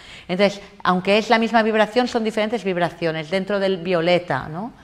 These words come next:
Entonces, la misma persona puede tener azul, pero si se pone a meditar, se trabaja ella misma, coge conciencia, ese azul se eleva y se vuelve un azul blanquecino, que es un azul más de luz.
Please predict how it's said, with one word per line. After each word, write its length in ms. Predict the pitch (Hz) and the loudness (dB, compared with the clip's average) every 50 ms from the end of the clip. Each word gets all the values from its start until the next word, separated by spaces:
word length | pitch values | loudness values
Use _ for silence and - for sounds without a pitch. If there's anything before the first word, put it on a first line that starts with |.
| - - | -20 -20
Entonces, 300 | - - - 190 202 175 | -20 -10 -4 -4 -2 2
la 120 | 202 190 180 | 2 2 2
misma 260 | 196 196 226 226 - | 2 2 2 2 2
persona 380 | 233 - - 240 226 226 202 | 2 -2 0 0 0 0 2
puede 160 | - 196 190 190 | 4 2 2 2
tener 240 | - 196 202 202 | 2 -2 0 0
azul, 340 | 202 - - - 247 262 269 262 | 0 -2 0 -2 0 0 0 0
pero 140 | 247 202 | 0 0
si 140 | 175 - - | 0 -2 -6
se 140 | 165 - 190 | -6 -6 -2
pone 160 | - 180 185 196 | -2 -2 0 0
a 40 | |
meditar, 580 | 196 196 185 202 196 202 220 214 208 202 185 - - - - - - - | -2 -2 -2 -2 -2 4 6 8 8 8 6 4 -4 -14 -16 -20 -20 -10
se 140 | - 175 | -8 -8
trabaja 400 | - - 170 165 185 180 - 214 | -2 -2 2 2 2 0 2 -2
ella 160 | 208 208 202 202 | 0 2 2 2
misma, 420 | 214 220 220 190 196 170 156 - | 2 0 -2 -2 -2 -2 -2 0
coge 240 | - 185 - 202 190 | -2 -2 -2 -2 -4
conciencia, 640 | - 202 190 190 190 - 226 226 214 220 233 214 | -2 -2 -2 -2 -2 0 0 0 2 2 -2 -2
ese 260 | - - 202 - 220 | -2 -4 -6 -2 -2
azul 340 | 202 196 202 - 233 233 220 | -2 -2 -2 -2 -2 -2 -2
se 140 | - - 196 | -2 -4 -4
eleva 480 | 170 175 202 233 240 220 208 240 277 - - - - - - | 0 2 2 4 6 6 6 4 2 -4 -10 -18 -18 -14 -8
y 100 | 190 185 | -8 -4
se 120 | - 180 | 0 0
vuelve 380 | 175 196 202 202 226 226 226 - | 2 2 2 2 2 2 2 0
un 140 | - 214 220 | -2 0 -2
azul 320 | 220 214 214 - 226 220 | -2 -2 0 -2 -2 -2
blanquecino, 760 | 202 220 220 208 214 196 175 - - 208 190 170 156 143 147 - - - - - - - | 0 -2 -4 -2 -4 -8 -10 -6 -4 -4 -2 -2 -4 -6 -8 -10 -16 -20 -20 -20 -10 -8
que 80 | 185 | -6
es 60 | 180 | -4
un 80 | 190 214 | -2 -2
azul 480 | 208 196 202 - - 226 226 226 226 220 | -2 -2 -4 -6 -2 -2 -2 -2 -2 -4
más 180 | 196 196 185 185 | -4 -4 -2 -2
de 100 | 185 175 | -2 -2
luz. 200 | 165 165 151 | -2 -4 -6